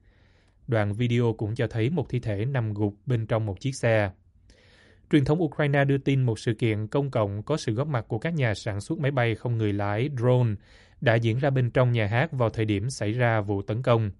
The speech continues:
Cả hai bên trong cuộc xâm lược kéo dài mười tám tháng của Nga đều sử dụng rộng rãi drone trên chiến trường. Phát biểu trước báo giới, Bộ trưởng Nội vụ Ihor Klimenko chỉ xác nhận rằng một sự kiện không xác định đã diễn ra trong tòa nhà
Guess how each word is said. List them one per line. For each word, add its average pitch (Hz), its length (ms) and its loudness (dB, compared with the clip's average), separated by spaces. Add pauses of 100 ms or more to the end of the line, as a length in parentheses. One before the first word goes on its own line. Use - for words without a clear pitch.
(600)
Cả 123 100 6
hai 143 140 4
bên 131 300 2
trong 120 200 0
cuộc 107 160 -4
xâm 123 160 -2
lược 110 220 2
kéo 131 120 0
dài 139 200 0
mười 104 180 -2
tám 110 280 -2
tháng 131 200 -2
của 131 100 -2
Nga 120 380 2 (360)
đều 123 240 6
sử 135 140 -2
dụng 113 260 0
rộng 107 220 0
rãi 104 380 0
drone 120 400 2
trên 110 160 0
chiến 123 180 -4
trường. 107 320 2 (1000)
Phát 214 140 4
biểu 113 160 4
trước 170 140 2
báo 151 120 4
giới, 135 380 4 (260)
Bộ 120 100 2
trưởng 120 260 4
Nội 123 120 4
vụ 110 320 0
Ihor 120 420 4 (260)
Klimenko 117 640 2 (380)
chỉ 110 180 6
xác 196 200 0
nhận 113 180 2
rằng 110 280 0
một 110 180 0
sự 113 140 -2
kiện 104 340 0
không 131 240 -2
xác 185 220 -4
định 104 260 -2
đã 107 80 -2
diễn 110 300 -2
ra 120 240 2
trong 117 260 -2
tòa 110 120 -2
nhà 104 400 0